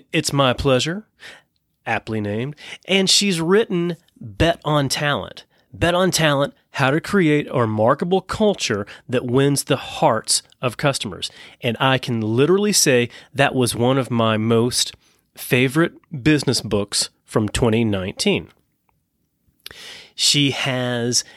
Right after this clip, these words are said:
a new book that's coming out. It's on pre-order right now, and it is Crush Your Career, Ace the Interview, Land the Job, and Launch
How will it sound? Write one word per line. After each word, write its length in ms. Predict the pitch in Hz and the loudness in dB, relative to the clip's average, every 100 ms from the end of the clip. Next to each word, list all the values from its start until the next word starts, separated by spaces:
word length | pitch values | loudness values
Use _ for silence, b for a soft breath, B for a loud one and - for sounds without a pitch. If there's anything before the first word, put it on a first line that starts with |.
| B - | B -4
a 160 | 117 | -2
new 340 | 113 104 113 170 | -2 0 2 2
book 420 | 147 120 110 - _ | 2 0 0 -6 _
that's 180 | 117 - | -4 -2
coming 300 | - 151 139 | 0 2 0
out. 180 | 101 - | -2 -4
It's 140 | - | -4
on 140 | 120 107 | -2 -2
pre-order 560 | - 175 160 131 135 | 2 2 4 4 4
right 340 | 120 117 143 175 | 4 4 0 -2
now, 480 | 165 151 104 101 - B B B | -2 0 -2 -4 -8 B B B
and 220 | 120 117 - | -4 -4 -2
it 260 | 151 160 | 0 0
is 380 | - 131 120 113 | 0 0 2 0
Crush 460 | - - 131 143 - | -2 -2 0 0 0
Your 160 | 147 | 0
Career, 640 | 139 143 127 170 165 101 107 B B - | 0 0 2 2 2 -2 -8 B B -2
Ace 320 | 139 175 - | 2 2 2
the 200 | - - | -2 -2
Interview, 640 | 190 226 202 110 101 95 104 b b b | 0 2 2 0 -4 -6 -8 b b b
Land 400 | - 110 135 165 | -6 0 2 2
the 80 | 202 | 0
Job, 520 | 165 185 131 120 113 - b _ | 2 2 2 2 0 -4 b _
and 240 | 131 127 123 | -4 0 0
Launch 600 | 123 143 113 107 - | 2 2 2 -2 -6